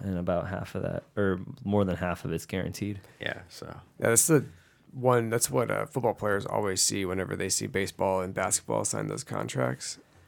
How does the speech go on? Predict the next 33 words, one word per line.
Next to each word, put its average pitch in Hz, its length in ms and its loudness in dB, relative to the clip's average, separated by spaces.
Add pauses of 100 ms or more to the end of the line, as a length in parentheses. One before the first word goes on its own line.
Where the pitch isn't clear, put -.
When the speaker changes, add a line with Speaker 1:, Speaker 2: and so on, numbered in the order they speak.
(340)
Speaker 1:
Donovan, 104 420 6
Speaker 3:
It - 20 0
Speaker 1:
though. 98 240 0 (1120)
Speaker 3:
Yeah. 127 320 8 (340)
But 135 140 8
when 147 120 10
they 143 160 12
sign, 127 340 10
like, 117 220 6
a 104 80 2
hundred 113 280 6
fifty 113 240 0
million 107 260 4
dollar 98 280 2
extension 110 800 0
for, 107 260 4
Speaker 1:
Oh, 110 40 4
Speaker 3:
like, 110 200 6
Speaker 1:
yeah. 90 220 4 (200)
Speaker 3:
you 135 120 4
know, 104 260 2 (260)
five 120 340 8
years, 120 500 6 (240)
and 113 180 4
you're 120 120 4
like, 117 160 6
"How, 147 260 0 (100)
how 131 100 4
much 208 200 4
are 208 40 2
they 196 80 6
getting 175 200 2
paid?" 180 300 -6